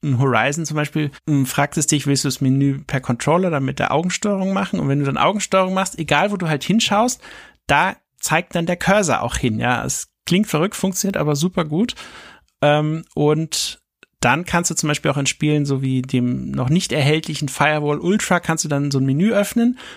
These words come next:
und kannst dann durch Blickrichtung die Waffe wechseln. Oder du hast dieses Switchback V R, was auch noch nicht draußen ist, aber das haben sie schon gezeigt,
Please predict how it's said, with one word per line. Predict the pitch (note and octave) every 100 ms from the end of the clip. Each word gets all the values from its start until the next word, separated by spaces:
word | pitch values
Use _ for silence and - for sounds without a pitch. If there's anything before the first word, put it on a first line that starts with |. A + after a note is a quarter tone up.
| -
und | D3
kannst | - F3+ F3+
dann | E3
durch | D#3+ -
Blickrichtung | F3 A3 F#3+ F3+ F3 D#3+
die | D3
Waffe | C#3+ G#3 C#3+
wechseln. | A#2+ - B2+ -
Oder | C#3+ C#3 B2+
du | B2+
hast | C3+ C#3
dieses | C#3+ B2+ B2
Switchback | - D#3 - - C#3+ -
V | C3
R, | G#2+ C3+ D#3+
was | C3 -
auch | C#3
noch | D#3
nicht | E3 -
draußen | - D3+ D#3 D#3+
ist, | E3+ -
aber | C3 B2+
das | B2+ -
haben | B2+
sie | C3
schon | B2+ C3+
gezeigt, | B2+ - C3 C#3